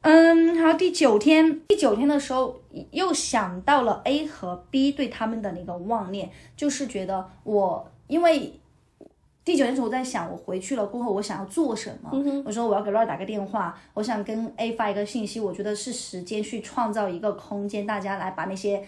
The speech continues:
Speaker 2: 没有
Speaker 1: barrier，
Speaker 2: 结束掉的。
Speaker 1: 对，去结束掉。
Speaker 2: 嗯。
Speaker 1: 然后我想要在工作的计划是什么，什么，什么样，就有一些想法嘛，因为我作弊了，在前一天晚上在梳理这些东西。好，呃，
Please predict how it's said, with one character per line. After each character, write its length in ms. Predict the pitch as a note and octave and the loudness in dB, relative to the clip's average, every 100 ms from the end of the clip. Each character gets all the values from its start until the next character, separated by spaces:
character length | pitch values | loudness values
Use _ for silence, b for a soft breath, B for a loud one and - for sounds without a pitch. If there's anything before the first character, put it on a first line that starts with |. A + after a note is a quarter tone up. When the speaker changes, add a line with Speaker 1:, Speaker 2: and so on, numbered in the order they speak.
| B B B - | B B B 2
Speaker 2:
没 120 | A3+ | 6
有 60 | A3+ | 6
Speaker 1:
barrier， 180 | G#3 G#3 | 6 6
Speaker 2:
结 180 | F3 | 4
束 220 | E3 G#3+ F#3+ | 2 0 2
掉 160 | B3 | 4
的。 140 | A3+ F#3 | 6 4
Speaker 1:
对， 120 | D3+ | 2
去 60 | |
结 180 | D3+ G3 | 0 -2
束 220 | G3 A3+ | -2 -4
掉。 360 | G3 A3+ G3+ F#3 - | -2 0 0 -2 -4
Speaker 2:
嗯。 80 | F#3+ | 0
Speaker 1:
然 120 | G#3+ | 2
后 100 | G#3 | 2
我 80 | A3+ | 0
想 200 | A#3+ G3 | -2 -2
要 200 | A3 G#3+ | 0 2
在 140 | A3 | 0
工 260 | G#3+ A#3+ A#3+ | 0 0 2
作 80 | |
的 100 | A3 | 0
计 160 | F#3+ A3+ | -2 -4
划 200 | G#3+ A3+ | 0 0
是 160 | G#3+ A3 | -2 -4
什 120 | F#3 | -4
么， 80 | G3 | -6
什 80 | |
么， 120 | G3+ G3 | -6 -6
什 100 | E3+ | -6
么 80 | |
样， 140 | F#3+ G3 | -6 -6
就 100 | C4 | -4
有 180 | G3 G3+ | -2 -2
一 60 | |
些 160 | G#3 C4+ | -2 -4
想 360 | - G#3+ F#3+ | -4 -6 -4
法 180 | A#3 A#3+ | 0 0
嘛， 120 | G3+ | 0
因 80 | G#3 | -4
为 60 | A#3+ | -4
我 80 | G3+ | -2
作 200 | B3 A3+ | -4 -4
弊 180 | C4+ | -2
了， 100 | - | -2
在 80 | G3+ | -4
前 180 | G3+ F#3+ | -6 -6
一 60 | G#3 | -4
天 160 | A3+ | -4
晚 100 | F#3+ | -4
上 160 | F#3+ G3+ | -4 -4
在 120 | G#3 | -4
梳 580 | - - - - C#4+ C#4+ | -6 -12 -14 -4 2 2
理 100 | G3+ | 0
这 80 | G3 | -2
些 120 | G3 | -4
东 200 | F#3 F#3+ | -4 -6
西。 300 | - F#3+ B B B B B | -4 -4 B B B B B
好， 320 | - A#3+ B3 - - | -2 0 2 -2 -4
呃， 880 | A#3 A3+ G#3+ G#3+ G#3+ G#3+ G#3+ G#3 G#3 | 4 4 6 4 2 2 0 -2 -2